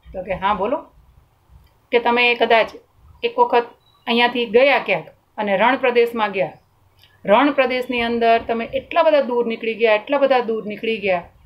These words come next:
કે કોઈ પણ જગ્યાએ અને આમ આજુબાજુ કોઈ જ નથી, તમે એકલા જ. એવા રણ પ્રદેશની અંદર ભર બપોર થઈ છે, તમારું ગળું પાણીથી સુકાય છે અને એકદમ તરસ લાગી છે.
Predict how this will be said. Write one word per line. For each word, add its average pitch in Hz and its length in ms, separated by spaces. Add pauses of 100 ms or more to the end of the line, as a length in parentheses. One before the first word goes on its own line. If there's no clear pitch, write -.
(260)
કે 247 100
કોઈ 262 280
પણ 277 300
જગ્યાએ 202 480 (480)
અને 214 160
આમ 208 200 (300)
આજુબાજુ 240 480 (240)
કોઈ 320 420
જ 220 80
નથી, 190 260
તમે 247 240
એકલા 226 480
જ. 185 40 (600)
એવા 233 220
રણ 214 260
પ્રદેશની 226 480
અંદર 214 300 (600)
ભર 214 180
બપોર 240 400
થઈ 214 220
છે, 170 260 (720)
તમારું 233 460
ગળું 226 400
પાણીથી 208 440
સુકાય 190 540
છે - 160 (880)
અને 220 360 (320)
એકદમ 277 360
તરસ 240 300
લાગી 160 300
છે. 156 100